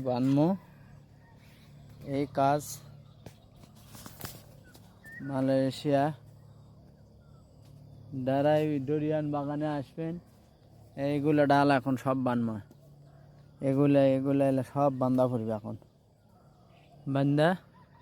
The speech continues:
বান্দা, এগুলা বান্ধা পড়বে, সব কিছু বান্ধা হবে এখন। ডুরিয়ান বাগানের সব বান্ধা, এলা গাছ টাছ।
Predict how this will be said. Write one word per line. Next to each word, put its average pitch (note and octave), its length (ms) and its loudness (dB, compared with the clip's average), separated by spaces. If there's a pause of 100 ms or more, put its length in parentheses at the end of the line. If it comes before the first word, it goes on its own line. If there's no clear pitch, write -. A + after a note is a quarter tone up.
(960)
বান্দা, C#3 260 -2 (760)
এগুলা C#3+ 340 2
বান্ধা C#3+ 320 2
পড়বে, C#3+ 280 -4 (1400)
সব C#3 160 -8 (100)
কিছু C#3+ 180 -8 (120)
বান্ধা C3+ 300 -2
হবে C#3 260 -4
এখন। C3+ 200 -4 (1400)
ডুরিয়ান C3+ 440 -2
বাগানের C3 380 -2 (100)
সব C3+ 140 -4 (120)
বান্ধা, C3+ 400 -2
এলা C3 200 -8
গাছ B2+ 160 -8 (120)
টাছ। C3+ 200 -6